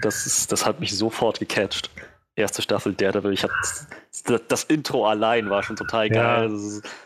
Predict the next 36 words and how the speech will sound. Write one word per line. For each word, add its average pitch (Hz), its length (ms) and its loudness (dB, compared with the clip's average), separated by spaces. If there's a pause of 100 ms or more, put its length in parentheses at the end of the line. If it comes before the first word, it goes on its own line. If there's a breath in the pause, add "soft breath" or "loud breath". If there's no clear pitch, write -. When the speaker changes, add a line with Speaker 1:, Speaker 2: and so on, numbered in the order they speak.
Speaker 1:
dann 104 160 -4
wirst 135 220 0
du 135 40 0
in 127 40 -2
diese 113 260 -6
Welt 123 300 2
noch - 320 -4 (200)
entführt. 117 760 0
Es 113 160 -6
ist - 80 -4
alles - 320 -2
so, 123 400 2 (440 loud breath)
so - 160 -2
fein 127 920 -2
ausgespickt, - 680 0
so 120 120 0
richtig - 280 -4
schön 120 360 0 (480 loud breath)
detailliert, 120 500 2
alles 110 280 0
durchdacht, - 840 -2
die - 40 -8
Charaktere, 117 680 0 (200)
der - 100 0
absolute 117 460 -2
Wahnsinn. 107 460 2 (520 loud breath)
Und 110 340 0 (260)
halt - 200 0
eine 135 80 2
Story, 131 380 2
die 117 160 -4
wirklich 123 220 -2
schön 120 200 0
stringent 110 460 0
erzählt 110 400 0
wird. 110 240 0